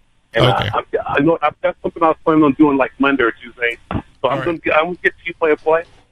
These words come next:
Speaker 2: Sounds
Speaker 1: Hope
Speaker 2: good to
Speaker 1: the right
Speaker 2: me.
Speaker 1: person, you know, you might like. That's another cool dude by that name.
Speaker 2: <laughs> All right.
Speaker 1: And, uh,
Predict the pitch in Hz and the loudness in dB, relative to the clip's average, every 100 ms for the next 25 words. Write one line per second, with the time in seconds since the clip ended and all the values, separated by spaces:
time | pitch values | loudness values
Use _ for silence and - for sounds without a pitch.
0 | - - 156 156 180 143 214 190 175 233 | -4 -2 -2 -2 0 0 0 0 -2 0
1 | 151 117 127 113 104 - - 120 - 110 | -2 -2 -2 -4 -4 -8 -4 -2 -2 -4
2 | _ _ - 185 - 185 226 202 - 208 | _ _ -6 -6 -4 -4 -2 -2 0 0
3 | 185 180 - 151 151 147 139 131 120 - | 0 -2 -2 0 0 -4 -2 -4 -6 -16
4 | - _ - - - - - - - - | -20 _ -4 -4 -6 -16 -18 -10 -8 -2
5 | 190 170 143 120 | 0 0 0 -2